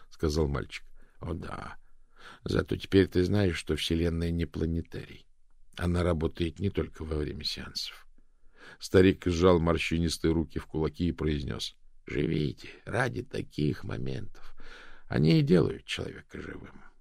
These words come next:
Нет лучшего лекарства, чем узнать, что ты ошибался. Юноша,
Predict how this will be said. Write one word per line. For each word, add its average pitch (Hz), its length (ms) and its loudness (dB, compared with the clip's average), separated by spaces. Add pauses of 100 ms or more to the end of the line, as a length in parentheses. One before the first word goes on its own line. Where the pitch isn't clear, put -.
(240)
Нет 151 240 2
лучшего 117 380 6
лекарства, 117 560 2
чем 90 240 0
узнать, 95 320 2
что - 200 -2
ты - 220 -2
ошибался. - 800 -4 (680)
Юноша, - 680 2